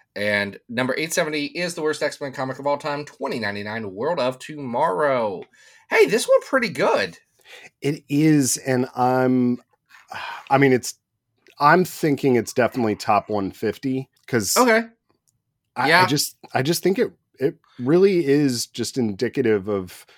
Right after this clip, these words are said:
Speaker 2: all of the great hallmarks of this, uh, of this era. I think it, it,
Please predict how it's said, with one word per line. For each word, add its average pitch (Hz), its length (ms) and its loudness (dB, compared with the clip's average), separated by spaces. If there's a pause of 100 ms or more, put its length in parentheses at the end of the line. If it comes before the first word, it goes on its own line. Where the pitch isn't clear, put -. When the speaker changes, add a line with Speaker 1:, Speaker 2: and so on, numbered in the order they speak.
(320)
Speaker 2:
all 120 200 8
of 120 120 0
the 123 80 2
great 113 320 -2
hallmarks 113 520 -4
of 95 140 -12
this, 92 320 -10
uh, 95 400 -4
of 98 140 -10
this 107 180 -8
era. 101 400 -6
I 85 60 -8
think 123 180 -4
it, 123 140 -8
it, 98 140 -10